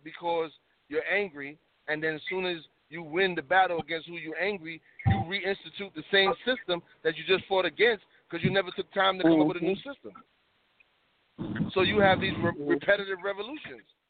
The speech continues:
Speaker 1: Those are not revolutions. Those are fights. I don't. I, I'm not. I'm not really part of a fight. You know. So I think, like, people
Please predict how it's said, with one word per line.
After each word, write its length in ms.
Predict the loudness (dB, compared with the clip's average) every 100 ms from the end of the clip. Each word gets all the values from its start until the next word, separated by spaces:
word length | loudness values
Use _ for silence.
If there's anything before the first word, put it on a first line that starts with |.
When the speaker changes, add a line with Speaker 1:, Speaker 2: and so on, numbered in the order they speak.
| _ _ _ -6
Speaker 1:
Those 180 | -4
are 60 | -2
not 180 | -2 -2
revolutions. 600 | -4 -6 -4 -4 -6 -6
Those 180 | -6 -6
are 60 | -2
fights. 260 | -2 -2 -6 _ _ _ _ _ _ _ _
I 120 | 0 0
don't. 160 | 0 -2
I, 140 | -2 0
I'm 120 | 0
not. 180 | 2 0 -2
I'm 120 | -4
not 180 | 0 0
really 220 | -2 -8
part 300 | -8 0 0
of 80 | 0
a 60 | -6 0
fight. 200 | 0 0 -8 _ _ _ _ -12
You 80 | -8
know. 200 | -6 -6 -8 -18 _ _ 0
So 60 |
I 100 | 2 2
think, 180 | -2 0
like, 200 | 0 -2 _ -16 -12 -10
people 200 | -8